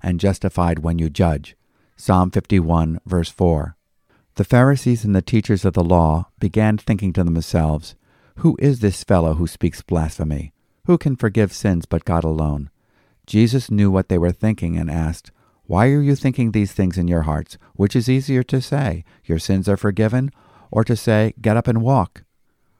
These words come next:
"But that you may know that the Son of Man has authority on earth to forgive sins," he said to the paralyzed man,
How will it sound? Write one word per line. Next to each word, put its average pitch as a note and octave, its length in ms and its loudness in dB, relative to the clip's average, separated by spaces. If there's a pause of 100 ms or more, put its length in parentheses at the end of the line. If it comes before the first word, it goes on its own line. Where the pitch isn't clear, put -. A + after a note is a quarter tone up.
(120)
"But D#2+ 140 -4
that F2+ 220 -2
you G#2 100 2
may A#2 160 2
know A2+ 240 2
that G2 140 0
the F#2+ 160 -4
Son G2 260 -2
of G#2+ 240 -4
Man G2+ 260 0
has G2+ 220 -4
authority G2 480 0
on G2 140 0
earth F2 220 -4
to - 100 -8
forgive G2 300 -2
sins," D#2+ 480 -4
he E2+ 120 -8
said F2 260 -4
to F#2+ 100 -2
the G2 120 -4
paralyzed E2+ 560 -2
man, D#2+ 340 -4